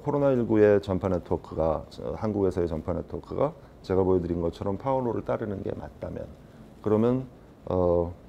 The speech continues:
같은 아로라고 하더라도, 어, 어느 정도의 확진자가 발생할 것인지,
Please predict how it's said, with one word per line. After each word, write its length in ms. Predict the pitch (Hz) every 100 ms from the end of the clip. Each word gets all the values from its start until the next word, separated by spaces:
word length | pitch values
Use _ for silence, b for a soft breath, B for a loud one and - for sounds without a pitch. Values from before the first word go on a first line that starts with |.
| - -
같은 320 | - 92 - 123
아로라고 640 | 110 101 95 85 87 - -
하더라도, 560 | - 101 87 73 175 208 B B B -
어, 420 | 80 78 76 78 78 - - - - - - - -
어느 180 | 95 110
정도의 340 | 110 104 101
확진자가 460 | 101 - 107 90 87
발생할 400 | 80 73 80 76
것인지, 540 | 80 - 78 117 165